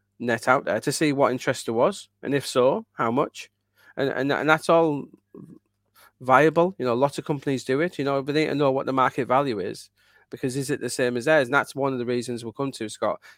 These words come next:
is the market value the same as the Glazers' value? And obviously, we're not sure it is. Um, the two major bidders, the two main bidders for the club have been, um, Sheikh Jassim from Qatar. He wants to buy the club outright,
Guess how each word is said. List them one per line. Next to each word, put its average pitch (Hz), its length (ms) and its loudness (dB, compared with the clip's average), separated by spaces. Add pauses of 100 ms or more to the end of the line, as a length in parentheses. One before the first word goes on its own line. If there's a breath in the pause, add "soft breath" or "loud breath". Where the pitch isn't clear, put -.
(120)
is 127 140 -4
the 131 80 0
market 135 380 6
value 120 240 0
the 120 80 -4
same 120 220 -4
as 113 100 -8
the 123 80 -8
Glazers' 135 400 -2
value? 95 340 -4 (560)
And 104 220 -8
obviously, 110 460 -8 (600 loud breath)
we're - 160 -6
not 120 180 -4
sure 110 260 -4
it 104 160 -6
is. 101 300 0 (300 soft breath)
Um, 113 480 -2 (240)
the 135 100 -8
two 160 220 0
major 143 400 0
bidders, 143 400 -2
the 135 160 -6
two 135 220 -2
main 127 260 2
bidders 110 260 -4
for - 120 -16
the 107 60 -12
club 107 280 -8
have 107 300 -6
been, 107 420 -4 (440)
um, 104 120 -10
Sheikh 110 280 -4
Jassim 120 460 -4
from 107 160 -12
Qatar. 127 540 0
He 113 140 -6
wants 110 280 -6
to 110 100 -6
buy 101 180 -2
the 107 80 -6
club 107 200 -6
outright, 127 560 0